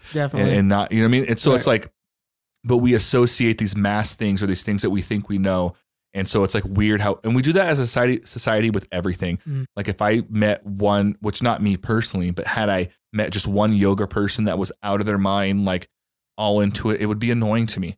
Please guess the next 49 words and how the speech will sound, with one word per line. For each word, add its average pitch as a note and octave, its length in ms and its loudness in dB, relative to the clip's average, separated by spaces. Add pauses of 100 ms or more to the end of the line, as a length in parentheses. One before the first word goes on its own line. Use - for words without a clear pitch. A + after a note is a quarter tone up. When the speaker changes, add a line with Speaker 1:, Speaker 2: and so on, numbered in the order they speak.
(160)
Speaker 1:
Yeah. C#3 200 -8
Speaker 2:
But A2 120 -8
then C3 100 0
I've B2+ 160 0
met B2+ 220 0
some A#2 340 -2
really G#2+ 220 4
cool G#2 180 0
people G#2 260 -2
that G2+ 60 4
have F2+ 60 0
done G2+ 160 0
yoga. G2+ 320 2
Laura G2 340 2
does F#2+ 260 0
yoga. G2 260 2
I've C3+ 100 2
Speaker 1:
Mm-hmm. C#3 80 -2
Speaker 2:
been F3 160 2
to C3+ 40 0
yoga. G#2 420 2 (200)
It's - 100 -10
very C3+ 220 2
different. G#2 380 -4 (180)
Speaker 1:
Right. C#3 260 -4
Speaker 2:
Right. A2 280 0 (200)
And A2+ 120 -2
so A#2 160 4
it's A2 140 0
like, G#2+ 200 0 (200)
and B2 100 0
you B2+ 60 0
could A#2+ 160 -4
t-, - 160 -8
replace A#2 400 -2
that A#2+ 120 2
with G2 140 -4
anything, F#2+ 380 -2
Speaker 1:
Mm-hmm. D3+ 280 -2 (160)
Speaker 2:
but A#2+ 100 -2
you A#2 140 4
really, B2+ 520 2
first C3+ 320 0
impressions C3 500 0
matter. A2 380 -2 (200)
Speaker 1:
Mm-hmm. D3+ 240 -2
Speaker 2:
And G#2+ 220 0
so, G#2+ 360 2
uh, F#2+ 340 0